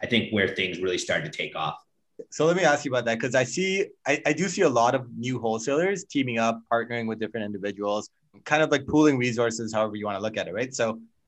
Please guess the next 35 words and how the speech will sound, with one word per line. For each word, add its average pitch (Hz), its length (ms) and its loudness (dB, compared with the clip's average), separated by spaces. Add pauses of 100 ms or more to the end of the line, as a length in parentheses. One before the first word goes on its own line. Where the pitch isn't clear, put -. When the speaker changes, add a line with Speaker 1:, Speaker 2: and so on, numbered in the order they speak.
Speaker 2:
I 139 100 2
know 160 140 0
both 135 220 -6
of 120 80 -14
you 117 40 -10
guys 113 140 -2
fairly 110 240 -6
well, 113 180 0
so 107 120 -4
I, 113 200 0
I 120 100 0
kind 131 140 2
of 123 60 0
understand 113 460 -2
it 107 80 -4
already. 110 320 0
But 110 200 -4
for 123 100 0
everyone 131 280 4
else, 113 260 0
like, 110 160 -8
what 156 240 -2
was 120 200 -4
both 123 340 -6
of 110 100 -8
your 113 140 -4
skill 113 320 -8
sets 113 220 -12
and, 104 80 -10
like, 101 160 -12
what 131 240 -6
made 117 160 -8
that 104 180 -6
partnership 98 460 -12
work? 98 160 -10